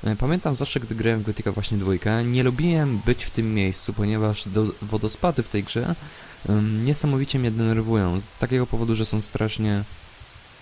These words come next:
e, strasznie głośne i zagłuszają mnie.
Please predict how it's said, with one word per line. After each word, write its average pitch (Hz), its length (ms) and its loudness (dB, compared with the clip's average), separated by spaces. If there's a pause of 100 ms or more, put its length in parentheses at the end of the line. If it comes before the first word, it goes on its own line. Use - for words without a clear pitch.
(360)
e, 110 220 2
strasznie 143 340 0
głośne 147 360 2
i 113 60 0
zagłuszają 110 600 0
mnie. 104 560 0